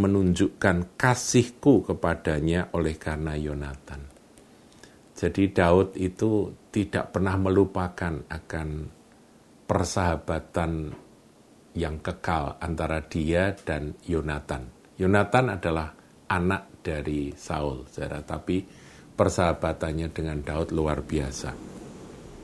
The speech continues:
Kemudian timbul keinginan Daud untuk,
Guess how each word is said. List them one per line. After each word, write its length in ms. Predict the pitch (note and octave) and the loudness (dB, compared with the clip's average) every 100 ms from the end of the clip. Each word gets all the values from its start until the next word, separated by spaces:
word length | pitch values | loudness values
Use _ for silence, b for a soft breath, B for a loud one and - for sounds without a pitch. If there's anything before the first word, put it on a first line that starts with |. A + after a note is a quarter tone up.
| - - - - | -20 -20 -20 -4
Kemudian 560 | - G#2+ A2 F2+ F2+ B2 D3+ - B B B B B B B B B B B - - - - - - - - - - | 4 6 8 10 10 10 6 -4 B B B B B B B B B B B -20 -20 -20 -20 -20 -20 -20 -20 -20 4
timbul 480 | - A#2 G#2 A2 C3+ B2+ | 8 10 12 12 12 10
keinginan 640 | G2+ A2 G#2 G#2 G2+ F#2+ | 6 6 6 6 2 2
Daud 560 | G2+ F2+ G2 B2+ - - | 4 6 6 4 -2 4
untuk, 560 | B2 A#2 A2+ - D#3 - | 6 6 6 6 4 2